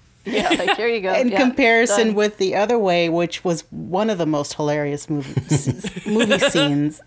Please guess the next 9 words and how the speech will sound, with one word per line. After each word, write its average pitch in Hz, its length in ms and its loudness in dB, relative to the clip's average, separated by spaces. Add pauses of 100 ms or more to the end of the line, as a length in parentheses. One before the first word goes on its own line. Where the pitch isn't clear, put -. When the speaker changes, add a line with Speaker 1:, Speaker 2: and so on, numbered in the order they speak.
(220)
Speaker 2:
you 175 160 0
know, 160 300 0
I, 120 340 -6
I 175 120 -2
just - 260 -8
love 160 440 -2
that 131 340 -6
so 180 420 -4
much. - 480 -6